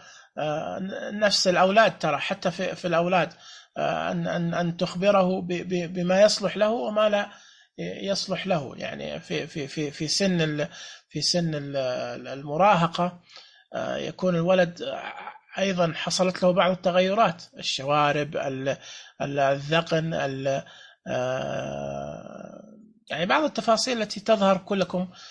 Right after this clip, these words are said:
آه، تعرفونها، آه، خ-، خش-، خشان في الصوت أو كبر حتى في الصوت، ضخامة في الصوت. هذه الأشياء كلها، "ليش يا بابا ح-، حصل لي كذا؟ ليش أنا صار صوتي، أول كان صوتي أحلى."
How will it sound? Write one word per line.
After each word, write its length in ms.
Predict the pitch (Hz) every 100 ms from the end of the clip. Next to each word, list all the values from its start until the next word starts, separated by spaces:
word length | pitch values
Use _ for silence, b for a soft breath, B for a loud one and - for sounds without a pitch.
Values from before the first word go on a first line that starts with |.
| B B
آه، 180 | 156 160
تعرفونها، 1120 | 151 165 147 139 - 156 147 143 143 98 131
آه، 40 | 131
خ-، 320 | - 175 -
خش-، 540 | - - - 135 -
خشان 540 | - - - 180 170 165 B B B B
في 60 | 165
الصوت 440 | - - 175 170
أو 260 | 156 160 -
كبر 320 | 226 180 151
حتى 300 | - - 156
في 60 |
الصوت، 540 | 156 - 156 151 - -
ضخامة 440 | 143 - - 160 151
في 100 | -
الصوت. 440 | - - 147 - B B B B B
هذه 260 | 220 269 262
الأشياء 600 | 226 190 202 208 - - b b
كلها، 500 | - 226 185 180 - - - - 160
"ليش 380 | 170 202 240 196
يا 120 | 208
بابا 280 | 180 180 170
ح-، 260 | 156 170 -
حصل 360 | - 180 180
لي 80 | 165
كذا؟ 300 | 160 170 156
ليش 280 | 160 190 180
أنا 160 | 165 160
صار 300 | - 170 160
صوتي، 420 | - 165 170 139
أول 240 | 208 208
كان 200 | 180 185
صوتي 360 | 180 196 196 190
أحلى." 300 | - 156